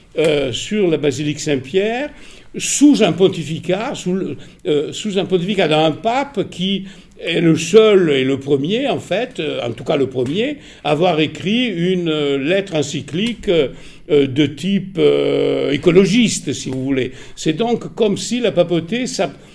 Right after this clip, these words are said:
euh, se, s'intéressait de nouveau à la symbolique de l'Arche de Noé,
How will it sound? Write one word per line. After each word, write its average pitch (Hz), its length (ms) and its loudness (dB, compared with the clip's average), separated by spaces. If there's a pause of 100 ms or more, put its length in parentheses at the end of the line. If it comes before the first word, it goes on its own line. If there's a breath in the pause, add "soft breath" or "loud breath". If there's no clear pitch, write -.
(180 loud breath)
euh, 147 80 -2
se, 156 260 -2
s'intéressait 175 800 0
de 170 100 0
nouveau 185 280 0
à 190 40 2
la 151 120 0
symbolique 185 680 0
de 135 120 -2
l'Arche 143 260 -2
de 131 100 -2
Noé, 170 380 -2